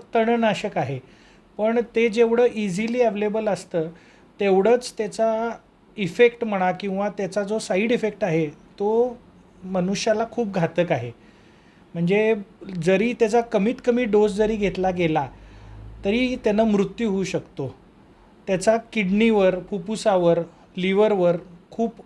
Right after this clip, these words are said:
वाईट इफेक्ट होतो. आणि ते आपल्या घरोघरी इझिली अव्हेलेबल असल्यामुळं काही घरच्या प्रॉब्लेम्समुळं असतील, भांडणातनं झालेल्या वादामुळं असतील, कोणाला घाबरवण्याच्या दृष्टीनं घेतलं जातं.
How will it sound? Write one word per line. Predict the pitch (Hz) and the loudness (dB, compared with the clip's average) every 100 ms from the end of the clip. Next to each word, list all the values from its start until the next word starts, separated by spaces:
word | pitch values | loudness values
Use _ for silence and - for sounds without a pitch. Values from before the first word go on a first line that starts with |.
| - | -10
वाईट | 185 185 214 220 | -2 0 0 -4
इफेक्ट | 175 196 185 156 | -2 -4 -4 -8
होतो. | 147 135 104 _ _ - _ - - - - - | -8 -10 -14 _ _ -20 _ -20 -20 -20 -20 -6
आणि | 175 202 202 | -4 0 4
ते | |
आपल्या | 233 226 240 | 4 4 -2
घरोघरी | 202 190 220 240 254 | 0 2 4 4 2
इझिली | 254 214 190 226 247 | -2 -4 -2 0 2
अव्हेलेबल | 233 214 214 220 220 | 2 0 -2 0 0
असल्यामुळं | 202 208 202 202 185 147 - - - - _ _ _ _ _ _ - | 0 0 0 2 0 -2 -8 -20 -20 -20 _ _ _ _ _ _ -2
काही | 202 190 233 233 190 - - - - - 202 | 0 2 0 -4 -8 -20 -20 -20 -20 -18 -2
घरच्या | 185 175 175 233 | 0 2 4 4
प्रॉब्लेम्समुळं | 233 190 208 208 214 196 | 4 0 -2 -6 -4 -2
असतील, | 180 - 185 180 | -2 -2 -4 -2
भांडणातनं | 175 160 165 175 - - 214 | 0 0 2 2 2 -2 -2
झालेल्या | 190 190 202 | 0 0 2
वादामुळं | 196 180 170 190 196 | 2 2 2 -2 -2
असतील, | 175 - 170 | -4 -2 -4
कोणाला | 175 175 180 190 | -4 -4 -4 0
घाबरवण्याच्या | 180 160 165 190 208 208 | 2 4 2 0 -2 -4
दृष्टीनं | 190 175 - 202 208 | -4 -6 -8 -8 -6
घेतलं | 196 175 180 | -6 -4 -2
जातं. | 175 165 165 | 0 0 -2